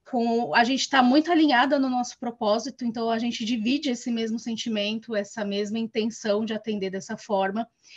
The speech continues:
E aí, o dia que eu não tô legal também, ela é o meu ponto de apoio, que me ajuda muito aqui, demais. Eu não poderia não falar da Thalita aqui.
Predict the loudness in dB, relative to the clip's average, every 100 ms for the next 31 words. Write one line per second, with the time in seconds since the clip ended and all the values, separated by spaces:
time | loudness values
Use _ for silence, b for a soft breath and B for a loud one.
0 | B B B -2 0 2 4 4 4 4
1 | 0 0 0 0 0 2 2 0 0 -2
2 | 0 0 0 -2 0 2 0 -4 _ _
3 | _ -2 2 4 2 2 2 2 0 0
4 | -2 -2 -4 -6 -4 0 2 2 -2 -6
5 | -4 -4 -4 -4 -2 0 0 2 2 0
6 | -6 -6 -6 -4 -4 -4 0 0 0 -2
7 | -6 -6 -4 -4 -6 -2 -2 2 0 2
8 | 0 -2 -2 2 4 4 4 -2 -8 -6
9 | -4 -2 -4 -6 -10 -10 -6 -6